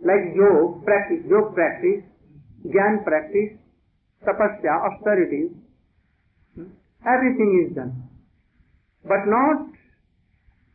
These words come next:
connected with bhakti, not to please Krishna or Gurudev or devotee.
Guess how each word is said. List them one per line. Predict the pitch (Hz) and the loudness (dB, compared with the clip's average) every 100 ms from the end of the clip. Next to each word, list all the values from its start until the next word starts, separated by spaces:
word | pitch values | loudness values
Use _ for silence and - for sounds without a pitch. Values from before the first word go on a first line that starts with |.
| _ _ _ _ | _ _ _ _
connected | 196 220 233 240 196 | 0 2 2 0 0
with | 185 175 - | 0 -2 -6
bhakti, | 160 - 120 - | -8 -10 -14 -8
not | 170 214 247 - | 0 2 2 0
to | 208 202 | -2 0
please | 220 240 - - | 0 0 -2 -2
Krishna | 185 185 202 | -2 -2 0
or | 185 160 | 0 0
Gurudev | - 180 175 165 | 0 0 2 0
or | 147 139 123 | 0 -2 -4
devotee. | - 131 151 - - | -8 -4 -4 -4 -10